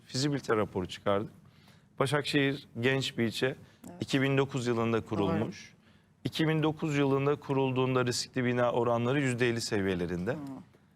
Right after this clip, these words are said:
Speaker 1: E, tabii biz, e, depremden sonra, altı Şubat depreminden sonra Başakşehir'i de güncelledik ve çıkan rakamlara göre, e, riskli bina oranları yüzde on üçlere düştü.
Speaker 2: Bu
Speaker 1: Yani,
Speaker 2: kadar kısa zamanda
Speaker 1: evet,
Speaker 2: ama.
Speaker 1: iki bin dokuzdan,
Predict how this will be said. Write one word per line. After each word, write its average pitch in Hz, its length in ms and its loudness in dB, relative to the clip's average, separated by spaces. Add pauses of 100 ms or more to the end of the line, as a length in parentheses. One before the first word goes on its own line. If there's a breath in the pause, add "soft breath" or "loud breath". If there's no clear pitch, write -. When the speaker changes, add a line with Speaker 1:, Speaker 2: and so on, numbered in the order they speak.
(160)
Speaker 1:
E, 127 80 2
tabii 147 320 2
biz, 143 360 -2
e, 123 200 2
depremden 139 580 2
sonra, 123 240 0
altı 117 220 -2
Şubat 120 320 -2
depreminden 120 540 0
sonra 135 400 0 (320 loud breath)
Başakşehir'i 135 720 0
de 117 80 2
güncelledik 101 680 -2
ve 147 100 -2
çıkan 143 360 0
rakamlara 139 480 0
göre, 143 260 2 (480 loud breath)
e, 120 120 2
riskli 123 600 -2
bina 131 300 2
oranları 135 520 0
yüzde 135 260 0
on 131 160 0
üçlere 113 420 0
düştü. - 380 -8 (440 soft breath)
Speaker 2:
Bu 214 40 2
Speaker 1:
Yani, - 140 2
Speaker 2:
kadar 190 180 0
kısa - 200 -8
zamanda 160 240 0
Speaker 1:
evet, 104 220 2
Speaker 2:
ama. 147 100 -8
Speaker 1:
iki 127 200 -2
bin 123 180 2
dokuzdan, 113 640 0